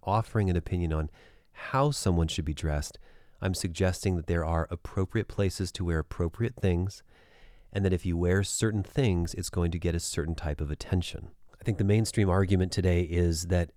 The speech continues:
anything a woman wears should be okay and fine, and there, she shouldn't have to deal with any stress about it. And I would say, sure, of course, wear whatever you like, but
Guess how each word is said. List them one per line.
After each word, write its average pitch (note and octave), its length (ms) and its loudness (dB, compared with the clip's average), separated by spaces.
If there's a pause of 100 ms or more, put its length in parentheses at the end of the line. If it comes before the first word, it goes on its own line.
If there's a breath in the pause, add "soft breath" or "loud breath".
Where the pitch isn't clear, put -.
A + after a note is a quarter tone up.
(120)
anything B2 500 4
a G2+ 80 6
woman F#2 280 4
wears E2+ 320 2
should D#2 180 -4
be D#2+ 140 0
okay F#2+ 720 2
and D#2+ 180 -4
fine, F#2 640 2
and D#2+ 320 -2
there, D#2+ 140 0
she - 160 -6
shouldn't F#2 300 -2
have F2 160 0
to D#2+ 100 -8
deal F2 260 2
with D2+ 240 -4
any G2+ 440 2
stress - 480 0
about E2+ 320 0
it. E2+ 200 -2
And F#2 140 -4
I F#2 80 0
would G#2+ 160 0
say, F#2+ 320 0 (500 soft breath)
sure, C#3+ 420 -2 (100)
of - 160 -4
course, F#2 520 0
wear G#2 360 2
whatever G#2+ 260 4
you F#2+ 140 4
like, G2+ 480 0
but F2+ 320 0